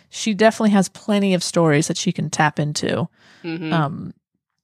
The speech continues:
Speaker 1: but it is nice that, yeah, we get to just see these characters have some happiness, whether it is forever or until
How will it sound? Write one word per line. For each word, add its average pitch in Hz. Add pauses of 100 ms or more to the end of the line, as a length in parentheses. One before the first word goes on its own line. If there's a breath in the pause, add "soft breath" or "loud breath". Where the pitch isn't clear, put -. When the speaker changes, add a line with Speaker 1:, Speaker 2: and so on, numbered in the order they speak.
(720)
Speaker 1:
but 208
it 220
is 233
nice 165
that, 170 (140)
yeah, 285
we 180
get 208
to 220
just 190 (240)
see -
these 190
characters 190
have 190
some 196
happiness, 170 (600)
whether 180
it 151
is 156
forever -
or 175
until 156